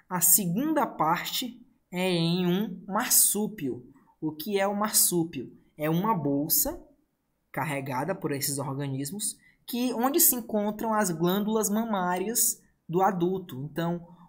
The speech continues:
uma parte vai ser dentro dessa bolsa, dentro desse marsúpio. Então, é muito comum você, é, ver, por exemplo, cangurus carregando seus filhotes na bolsa.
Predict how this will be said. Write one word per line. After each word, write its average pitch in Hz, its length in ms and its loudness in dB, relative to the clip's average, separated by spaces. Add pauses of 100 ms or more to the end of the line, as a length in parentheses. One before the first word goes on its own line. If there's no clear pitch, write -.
uma 185 220 0
parte 185 420 2
vai 180 160 -2
ser 180 200 2
dentro 202 500 0
dessa 208 320 2
bolsa, 170 520 2
dentro 170 440 -4
desse 160 420 0
marsúpio. 180 800 -2 (640)
Então, 160 200 -4
é 160 60 0
muito 196 300 -2 (120)
comum 180 500 0
você, 160 420 2 (140)
é, 143 260 -2
ver, 147 220 -2
por 151 180 -4
exemplo, 185 640 -4 (240)
cangurus 160 640 0
carregando 170 520 -2
seus 170 220 0
filhotes 151 420 -2
na 180 140 0
bolsa. 151 600 0